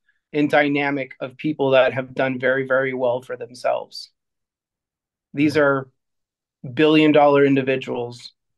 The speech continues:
Speaker 1: And, and I don't know them personally, but I am going to make a statement. And I feel like they could do a little bit better.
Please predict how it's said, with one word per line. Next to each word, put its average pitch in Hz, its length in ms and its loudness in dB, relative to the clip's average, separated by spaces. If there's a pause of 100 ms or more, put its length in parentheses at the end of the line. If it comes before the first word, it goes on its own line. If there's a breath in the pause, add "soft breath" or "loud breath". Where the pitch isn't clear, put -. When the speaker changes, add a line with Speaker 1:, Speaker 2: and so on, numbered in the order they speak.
(360)
Speaker 1:
And, 143 240 0
and 160 120 0
I 151 80 0
don't 147 300 -4
know 147 160 -4
them 135 180 -8
personally, 131 480 -8
but 131 120 -2
I 131 60 2
am 147 260 -2
going 139 260 -4
to 131 60 -6
make 127 220 -8
a 123 60 -18
statement. 135 500 -8 (140)
And 135 120 -10
I 127 120 -4
feel 147 340 0
like 135 340 0 (1800)
they 147 200 0
could 147 240 -8
do 147 180 2
a 135 80 -4
little 135 180 -6
bit 123 200 -8
better. 117 360 -6